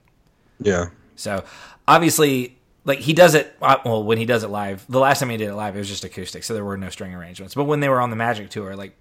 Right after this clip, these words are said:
Speaker 2: Stu-, Susie was there, and, you know, they, they were able to at, you know, they were able to build it out a little bit more. But
Speaker 1: Yeah.
Speaker 2: in, in the studio, that's Bruce on a keyboard.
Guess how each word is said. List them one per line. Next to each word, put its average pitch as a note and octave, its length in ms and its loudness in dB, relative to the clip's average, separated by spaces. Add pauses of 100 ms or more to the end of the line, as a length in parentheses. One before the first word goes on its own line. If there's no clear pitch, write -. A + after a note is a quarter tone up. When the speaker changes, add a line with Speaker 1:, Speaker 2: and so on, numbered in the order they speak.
Speaker 2:
Stu-, A#2+ 300 -10
Susie G#2+ 340 -6
was G2 160 -12
there, F#2 300 -14
and, F2+ 300 -20
you G#2 100 -14
know, E2 200 -16
they, F2+ 260 -20
they G#2+ 120 -8
were G2 80 -10
able F#2+ 180 -16
to F2+ 180 -14 (680)
at, A#2 300 -2
you C#3+ 100 -2
know, G#2 140 -4
they A#2+ 80 -2
were A2+ 300 0
able A#2 160 -2
to G#2+ 40 -4
build G2 240 -6
it F#2 80 -10
out E2+ 140 -14
a E2+ 40 -14
little F2 160 -14
bit C#2 120 -18
more. F#2+ 240 -20
But A2+ 160 -8
Speaker 1:
Yeah. D#3 240 2
Speaker 2:
in, F#3 160 2
in F#3 60 2
the D3 60 0
studio, D3 440 4
that's G#2+ 220 -6
Bruce A2+ 240 -4
on F#2 80 -8
a F2+ 40 -14
keyboard. D2+ 460 -16